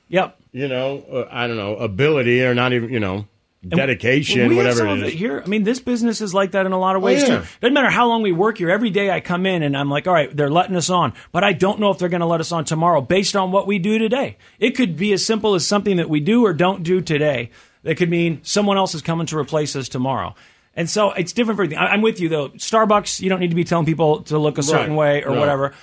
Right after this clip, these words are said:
Speaker 1: Uh, you know, some businesses like that do have rules about giant piercings or face
Speaker 2: Right.
Speaker 1: tattoos. I don't know if that counts. To me, that's a,
Speaker 2: Right.
Speaker 1: a di-
Speaker 2: But I guess just keeping it in this situation,
Speaker 1: Yeah.
Speaker 2: it feels like the dancing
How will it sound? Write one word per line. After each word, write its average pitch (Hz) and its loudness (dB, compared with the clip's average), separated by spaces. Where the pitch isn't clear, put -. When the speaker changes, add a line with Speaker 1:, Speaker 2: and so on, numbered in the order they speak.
Speaker 1:
Uh, 170 2
you 208 0
know, 196 0
some 233 2
businesses 190 -2
like 185 -2
that 170 0
do 180 0
have 170 0
rules 156 -2
about 147 -2
giant 151 -6
piercings 160 -2
or 151 -6
face 151 -2
Speaker 2:
Right. 127 -2
Speaker 1:
tattoos. 151 -2
I 185 0
don't 196 0
know 190 2
if 185 -2
that 185 -2
counts. 170 -6
To 170 -4
me, 190 0
that's 180 0
a, 156 -4
Speaker 2:
Right. 127 -4
Speaker 1:
a 156 0
di- 165 2
Speaker 2:
But 220 2
I 220 2
guess 254 -2
just - -4
keeping 226 -2
it 196 -4
in 160 -2
this 233 4
situation, 180 -2
Speaker 1:
Yeah. 143 -2
Speaker 2:
it 165 -8
feels 226 0
like 202 -2
the 165 -4
dancing 180 -2